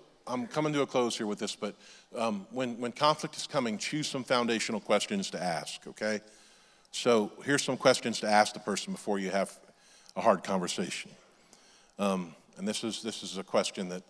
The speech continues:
I would ask for the church or a family. "Do you believe that I have a responsibility before God to lead this church?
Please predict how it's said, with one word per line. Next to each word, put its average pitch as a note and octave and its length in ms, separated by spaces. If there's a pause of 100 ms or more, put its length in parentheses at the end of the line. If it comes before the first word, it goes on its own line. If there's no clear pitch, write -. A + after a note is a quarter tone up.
I F2+ 180
would F2 220
ask F2+ 480 (960)
for G#2 100
the F2 100
church - 340
or G2 80
a F#2 40
family. F#2 460
"Do G2 80
you A2+ 80
believe A2 320
that G2 100
I F#2+ 140
have F#2+ 260
a F#2 40
responsibility F2+ 680
before F#2 280
God F2+ 260
to F#2 60
lead F#2+ 240
this F#2 120
church? - 560